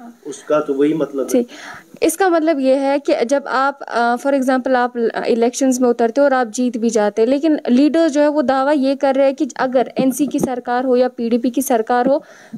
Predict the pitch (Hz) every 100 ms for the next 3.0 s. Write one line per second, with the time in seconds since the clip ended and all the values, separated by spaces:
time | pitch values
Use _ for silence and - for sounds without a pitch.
0 | 254 277 370 370 370 359 339 320 330 302
1 | 285 294 311 294 285 269 262 262 254 254
2 | 254 269 269 247 247 - 277 254 - 233